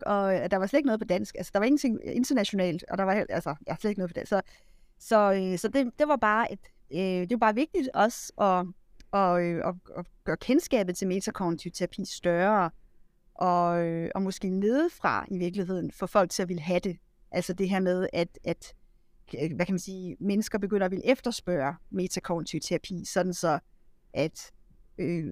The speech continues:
terapeuter og psykiater og så videre var nødt til at uddanne sig i det, <laughs> fordi det var det, øh, folk gerne ville have. Og, øh, og så, så man kan sige, demand, øh, stiger, og så må man også ligesom tilfredsstille det. Men,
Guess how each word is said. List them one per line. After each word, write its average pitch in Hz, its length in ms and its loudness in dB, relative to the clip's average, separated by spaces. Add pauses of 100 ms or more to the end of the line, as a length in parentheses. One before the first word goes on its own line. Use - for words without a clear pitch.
(120)
terapeuter 220 600 2 (200)
og 180 60 -6
psykiater 190 480 0
og 165 100 -4
så - 80 -6
videre 190 360 -2
var 180 80 0
nødt 202 180 0
til - 80 -2
at 190 60 0
uddanne 233 300 2
sig 175 180 0
i 196 40 -4
det, 196 180 -4
<laughs> - 40 -12
fordi 226 420 -4
det 202 80 2
var 190 60 2
det, 202 240 0 (460)
øh, 175 180 -2
folk 196 220 2
gerne 175 220 0
ville 208 140 -2
have. 320 180 4 (180)
Og, 180 320 0
øh, 170 180 -2 (760)
og 196 100 -6
så, 202 200 0
så 214 120 0
man 196 120 0
kan 190 80 -6
sige, 190 120 -6
demand, 202 480 2 (280)
øh, - 120 -12
stiger, 247 440 2 (440)
og 196 120 -2
så 208 320 2
må 202 100 0
man 180 140 2
også 180 180 2
ligesom 185 200 -6
tilfredsstille - 1080 -2
det. 185 260 -2
Men, 165 160 -2